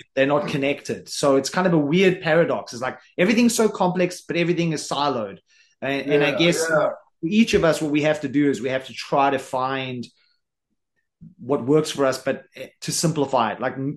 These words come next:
Speaker 2: like kind of a minimalistic kind of approach, not just to your
Speaker 1: Yeah.
Speaker 2: environment, like the
Speaker 1: Right,
Speaker 2: minimalism
Speaker 1: right.
Speaker 2: that's so popular, right? But minimalism as in what's happening
Speaker 1: Yeah.
Speaker 2: inside here, you know?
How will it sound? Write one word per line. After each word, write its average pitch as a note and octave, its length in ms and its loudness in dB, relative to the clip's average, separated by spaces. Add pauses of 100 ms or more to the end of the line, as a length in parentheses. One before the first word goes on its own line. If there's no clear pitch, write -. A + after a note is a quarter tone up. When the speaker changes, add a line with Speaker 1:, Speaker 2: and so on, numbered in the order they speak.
(160)
Speaker 2:
like D#3+ 200 -2
kind A3 140 2
of F#3 80 4
a F3+ 40 8
minimalistic E3+ 920 4 (120)
kind D3 260 -4
of C3+ 220 -4 (140)
approach, D3 360 0
not F#3+ 200 2
just F3 220 -4
to E3+ 80 0
your D3 260 0
Speaker 1:
Yeah. C#3 60 0
Speaker 2:
environment, D#3 560 2 (260)
like C#3 140 -2
the C3+ 100 0
Speaker 1:
Right, C#3+ 140 2
Speaker 2:
minimalism C#3+ 440 4
Speaker 1:
right. C#3 100 6
Speaker 2:
that's C3 160 0
so C#3 200 2
popular, C#3 400 -2
right? C3+ 260 0
But - 180 -4 (280)
minimalism D#3+ 680 4
as C#3 220 -4
in C3+ 220 -4
what's C#3+ 180 -4
happening C#3+ 360 -4
Speaker 1:
Yeah. C3+ 100 0
Speaker 2:
inside C3+ 360 0
here, B2+ 360 0
you D3+ 120 -12
know? C3 240 -6